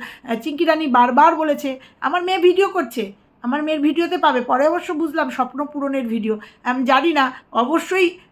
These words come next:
আহ, শাশুড়িকে দেখতে গেছে। আসলে যখন ভিউয়ার্সরা খেপে গেছে না, ভিউয়ার্সদেরও তো একটা ব্যাপার আছে, কমেন্ট বক্স খুলতে পারে না, নোংরা নোংরা কমেন্ট। যখন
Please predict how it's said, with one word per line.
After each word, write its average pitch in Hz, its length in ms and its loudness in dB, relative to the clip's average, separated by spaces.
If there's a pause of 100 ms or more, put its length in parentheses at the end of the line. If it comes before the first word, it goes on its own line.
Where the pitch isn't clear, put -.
আহ, 240 120 -2
শাশুড়িকে 285 500 -2
দেখতে 285 320 -2
গেছে। 269 320 -2 (400)
আসলে 311 340 0
যখন 277 420 0 (220)
ভিউয়ার্সরা 311 440 4
খেপে 311 300 -2
গেছে 277 240 2
না, 320 440 2 (300)
ভিউয়ার্সদেরও 254 480 0
তো 349 100 2
একটা 339 200 -2
ব্যাপার 285 300 2
আছে, 311 240 0
কমেন্ট 294 340 0
বক্স 302 180 0
খুলতে 311 260 -4
পারে 269 200 0
না, 254 180 -2 (240)
নোংরা 311 260 2
নোংরা 311 260 2
কমেন্ট। 277 320 0
যখন 277 260 0